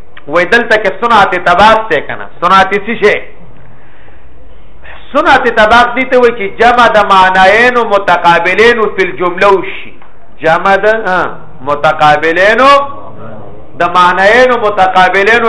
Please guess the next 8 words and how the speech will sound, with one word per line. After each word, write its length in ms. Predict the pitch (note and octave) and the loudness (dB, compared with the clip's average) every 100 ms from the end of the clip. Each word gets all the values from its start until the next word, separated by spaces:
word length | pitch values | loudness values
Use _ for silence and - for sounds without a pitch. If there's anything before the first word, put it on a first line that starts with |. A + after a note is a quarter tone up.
| A3 | 0
فی 80 | A#3 C#4 | 2 4
الجمله 1040 | G#3+ - - - - - - F#3+ F#3 F#3 D#3+ | 2 -2 -10 -12 -12 -8 -2 -2 0 0 0
وشي. 320 | - - - - - - - - | -6 -12 -12 -12 -12 -12 -12 -10
نو 60 | E3+ | -8
دې 200 | D#3+ B3+ B3+ | -4 -2 0
ته 60 | A3 | 2
څه 60 | B3 | 4
ویل 160 | A3+ | 4